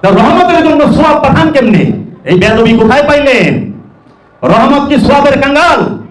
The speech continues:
কখনো না। সওয়াব কোনটা? যেটা কবুল হইবে ওইটার সওয়াব হবে।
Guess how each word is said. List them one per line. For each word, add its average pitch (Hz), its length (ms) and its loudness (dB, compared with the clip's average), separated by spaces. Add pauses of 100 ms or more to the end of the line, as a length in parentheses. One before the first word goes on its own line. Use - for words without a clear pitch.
(540)
কখনো 240 480 0
না। 185 260 0 (140)
সওয়াব 262 340 0
কোনটা? 254 480 0
যেটা 226 220 0
কবুল 262 320 0
হইবে 247 160 2
ওইটার 247 240 2
সওয়াব - 260 0
হবে। - 460 -2